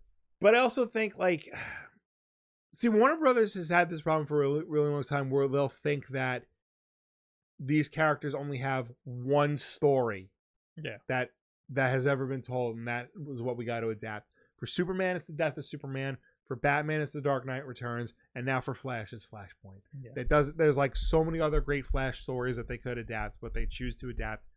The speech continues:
Speaker 1: that one constantly for some reason.
Speaker 2: Yeah.
Speaker 1: So hopefully this puts an end to that.
Speaker 2: Yeah.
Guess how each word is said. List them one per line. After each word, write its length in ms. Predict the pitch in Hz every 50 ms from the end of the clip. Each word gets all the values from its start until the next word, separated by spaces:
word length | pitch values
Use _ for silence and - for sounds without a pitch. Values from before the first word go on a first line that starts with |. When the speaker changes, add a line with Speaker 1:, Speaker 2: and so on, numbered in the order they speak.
| _ _ _ -
Speaker 1:
that 320 | - 113 127 117 117 127 -
one 320 | 131 120 110 107 107 104 - - - _ _ - _ _ _ _ -
constantly 560 | - - 156 139 117 - - 113 107 104 107
for 120 | - - 104
some 160 | - 110 107 113 104
reason. 200 | 104 - - 151
Speaker 2:
Yeah. 80 | 127 123 - _ _ _ _ - - - - - - -
Speaker 1:
So 300 | - - - 131 123 120
hopefully 800 | - - 175 185 175 - - 175 180 180 170 160 147 143 139 - _ - - - - - - - -
this 320 | - 139 131 143 151 139 -
puts 280 | - - 143 127 -
an 100 | - 120
end 220 | 120 120 117 117 104
to 120 | 110 110
that. 280 | 107 104 104 104 104 - - - - - - - - - _ -
Speaker 2:
Yeah. 160 | 160 151 -